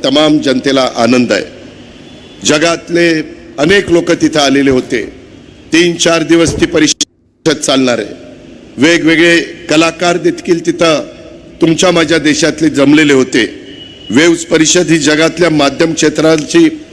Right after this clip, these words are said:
वेध घेणारी देशातील आणि जगातील सर्वात मोठी पहिली परिषद मा-, माध्यम परिषद आहे आणि इतकी महत्त्वपूर्ण देशातील पहिली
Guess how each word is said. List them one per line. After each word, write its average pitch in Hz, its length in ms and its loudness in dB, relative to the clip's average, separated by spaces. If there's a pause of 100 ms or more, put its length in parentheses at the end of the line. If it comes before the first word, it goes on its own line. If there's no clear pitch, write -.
(380)
वेध 180 300 0 (220)
घेणारी 170 380 2
देशातील 170 680 0
आणि 156 120 2
जगातील 147 540 0 (500)
सर्वात 190 680 0
मोठी 170 260 -2
पहिली 160 320 0
परिषद 151 480 0
मा-, 151 180 0 (680)
माध्यम 147 420 0
परिषद 151 480 0
आहे 135 240 0 (580)
आणि 160 300 2 (220)
इतकी 143 300 -2
महत्त्वपूर्ण 170 800 2 (580)
देशातील 165 480 0
पहिली 156 440 2